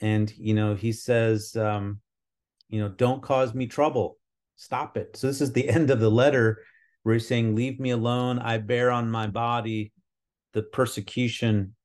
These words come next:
uh, the marks of Christ." So Paul writes Galatians out of this kind of situation where,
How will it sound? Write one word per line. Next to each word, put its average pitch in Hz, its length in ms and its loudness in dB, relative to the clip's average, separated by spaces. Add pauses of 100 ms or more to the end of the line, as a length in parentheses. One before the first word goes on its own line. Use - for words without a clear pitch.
uh, 101 160 -4
the 98 100 -2
marks 101 440 -2
of 95 140 -14
Christ." - 580 -4 (500)
So - 120 -6
Paul 131 360 4
writes 131 320 4
Galatians 107 920 0 (240)
out 127 240 2
of 117 140 -2
this 107 180 -4
kind 113 200 -4
of 98 60 -6
situation 110 880 0
where, 107 460 4